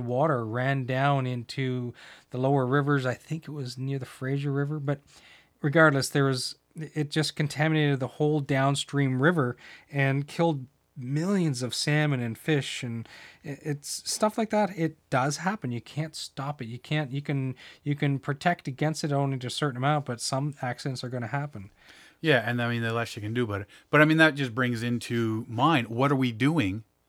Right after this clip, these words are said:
Speaker 2: to help protect our waterways?
Speaker 1: Exactly.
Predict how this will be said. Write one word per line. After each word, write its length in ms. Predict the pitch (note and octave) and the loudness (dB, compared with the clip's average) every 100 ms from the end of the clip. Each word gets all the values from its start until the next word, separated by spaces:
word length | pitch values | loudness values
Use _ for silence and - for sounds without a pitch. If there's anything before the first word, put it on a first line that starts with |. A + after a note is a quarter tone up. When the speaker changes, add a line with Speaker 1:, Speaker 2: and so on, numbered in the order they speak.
| _ _ _ _ _ - | _ _ _ _ _ -2
Speaker 2:
to 100 | C3 | 2
help 180 | B2+ B2 | 2 0
protect 360 | C3+ G#2+ G2 | -4 -6 -6
our 100 | A#2 | -6
waterways? 640 | C3+ F3+ A3 D#3 F2+ - - | -4 -4 -4 -6 -10 -10 -6
Speaker 1:
Exactly. 460 | C#3 C#3 A#2+ - | 0 0 -2 -10